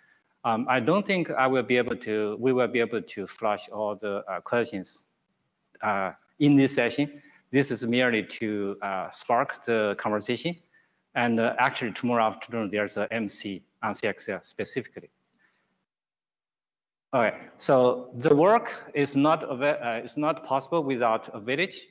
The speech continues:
So we have all those reviewers from different companies. Thanks for the work. Uh, so for the agenda, we will go through the C X L memory technology quickly because some of you may have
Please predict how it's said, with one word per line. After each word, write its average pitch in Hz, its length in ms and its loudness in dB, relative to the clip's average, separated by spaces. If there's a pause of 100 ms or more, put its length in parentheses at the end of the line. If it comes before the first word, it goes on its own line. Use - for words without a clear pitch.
(120)
So 110 280 -4
we 123 120 0
have 117 240 -4
all 120 200 -4
those 117 240 -6
reviewers 113 720 -4 (120)
from 110 220 -4
different 104 320 -6
companies. 135 480 -6 (1500)
Thanks 135 360 -2 (540)
for 120 120 -4
the 113 80 0
work. 135 340 -2
Uh, 135 220 6
so 131 540 4
for 139 80 0
the 135 100 4
agenda, 156 560 4 (340)
we 165 140 6
will 156 460 6
go 160 120 4
through 156 240 0
the 139 80 4
C 160 140 -2
X - 160 -4
L 151 80 0
memory 123 340 0
technology 117 460 -6
quickly 156 560 -8
because 113 260 -4
some 143 240 -2
of 113 140 -4
you 107 100 -6
may 107 220 -2
have 98 240 -8